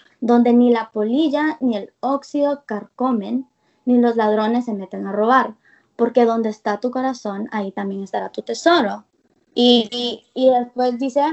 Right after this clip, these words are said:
y va a explicar este, este concepto, dice, "El ojo es la lámpara del cuerpo, por tanto, tu visión es clara.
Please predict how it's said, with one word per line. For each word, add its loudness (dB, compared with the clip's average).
y -2
va 4
a 4
explicar -2
este, -6
este -8
concepto, -4
dice, -4
"El -2
ojo 4
es -2
la -4
lámpara -10
del -12
cuerpo, -4
por -6
tanto, -6
tu 0
visión -8
es -12
clara. -2